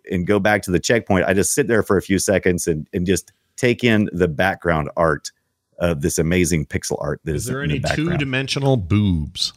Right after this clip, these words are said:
Speaker 2: in it? Two D boobs.
Speaker 1: Two-dimensional boobies.
Speaker 2: Yeah.
Speaker 1: Uh, right. So Blasphemous is, like I said, I, I, it's, it's Metroidvania, uh, Souls-like that you're gonna do some action platforming. The platforming can be a little bit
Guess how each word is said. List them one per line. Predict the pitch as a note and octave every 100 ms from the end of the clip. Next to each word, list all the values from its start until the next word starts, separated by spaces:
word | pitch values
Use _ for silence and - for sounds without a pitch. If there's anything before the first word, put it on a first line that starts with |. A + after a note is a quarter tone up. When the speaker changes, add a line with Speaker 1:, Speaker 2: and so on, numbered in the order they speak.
| -
Speaker 2:
in | D#2
it? | C#2 - - -
Two | A#2 A#2
D | A2 G2+
boobs. | F#2 F2+ E2+
Speaker 1:
Two-dimensional | D#3 A3+ A3+ G3+ G3+ G3+ A3+
boobies. | G#3 F#3 E3 G#2 D#2 C2+ A#1+ - - - _ _ F#2+
Speaker 2:
Yeah. | G#2+ C#3+ E3
Speaker 1:
Uh, | - E2 D#2 C#2+ - _ _ -
right. | F2 A2 G2+
So | - C3+ C3 A2+
Blasphemous | B2+ D3 G#3 B3 G3+ F#3 -
is, | E2 B2+ A#2
like | C#3 C3+
I |
said, | C#3 E3+ G#2+
I, | E2+ F2+
I, | C2+ G2
it's, | D2+ G2 - - -
it's | - -
Metroidvania, | F2+ G#2 - A#2+ A2 A2+ B2 B2 B2 B2 A#2+
uh, | G2 A2 G#2
Souls-like | - C3 C3+ B2+ A#2+ B2+ C3 G2+
that | E2+
you're | G#2+
gonna | G2+ G2 F2+ - - _ -
do | B2
some | A#2+ G#2+ -
action | A2+ B2+ - B2+ A2
platforming. | - C3 C3 C3+ C#3 C#3+
The | A2
platforming | - C3+ B2+ C3+ C3+ C3
can | A#2+
be | A2+
a | A#2
little | A#2 C3+ D#3 F3 F3 E3+ E3+
bit | C#3+ E3 E3 - -